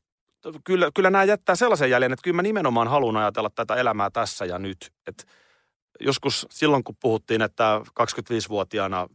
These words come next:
pamahdin perhearkeen, niin silloin mulla oli paljon enemmän sellainen, että sitten joskus jotain. Mut nää tällaiset tietysti ikäkin tuo sen, että ymmärtää, että, että miten, niin kun, vaikka mulla itellä kaikki olisi hyvin, terveys säilyisi, ei mitään, mutta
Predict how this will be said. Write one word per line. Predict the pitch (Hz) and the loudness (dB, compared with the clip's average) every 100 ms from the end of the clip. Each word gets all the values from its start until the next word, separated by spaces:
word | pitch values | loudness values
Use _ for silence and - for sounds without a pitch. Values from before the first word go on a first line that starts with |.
| _ _ | _ _
pamahdin | 110 104 92 92 - | -2 0 -2 -6 0
perhearkeen, | 110 92 95 80 - - 85 | 0 0 -4 -4 -8 -12 -12
niin | 92 | -6
silloin | 165 170 143 | -2 0 2
mulla | 120 | 0
oli | 110 | 0
paljon | 120 120 117 | 0 2 0
enemmän | 101 95 | -2 -4
sellainen, | 101 95 90 85 | -4 -4 -4 -8
että | - | -14
sitten | 110 107 104 | -14 -12 -6
joskus | 120 127 - 104 87 | -4 -4 -6 -12 -10
jotain. | 85 87 - 58 - _ _ _ _ - | -8 -8 -10 -12 -14 _ _ _ _ -14
Mut | 110 | -4
nää | 120 127 | -2 2
tällaiset | 147 143 135 - | 2 2 0 -6
tietysti | 147 143 160 | -6 -4 -4
ikäkin | 160 175 - - | 0 0 -2 -6
tuo | 113 107 | -4 0
sen, | 123 101 | 0 -2
että | 90 - | -6 -6
ymmärtää, | 165 131 98 92 - 82 | -2 0 -2 -4 -6 -4
että, | 85 - | -4 -10
että | 107 123 | -8 -6
miten, | 139 120 101 - _ _ _ _ _ _ _ - - - | -2 -2 -2 -6 _ _ _ _ _ _ _ -20 -14 -6
niin | 127 | -4
kun, | 127 - - _ - | -4 -8 -20 _ 0
vaikka | 151 156 | 0 2
mulla | 180 | 2
itellä | 214 160 107 | 4 2 2
kaikki | 107 98 - | 0 -2 -6
olisi | 92 110 | -8 -6
hyvin, | 104 92 | -8 -4
terveys | 151 135 127 113 - | -2 0 -2 -2 0
säilyisi, | 123 113 110 - - | 0 0 -4 -6 -6
ei | 127 | -4
mitään, | 143 - 107 | -6 -4 -4
mutta | 110 - 131 | -4 -6 -6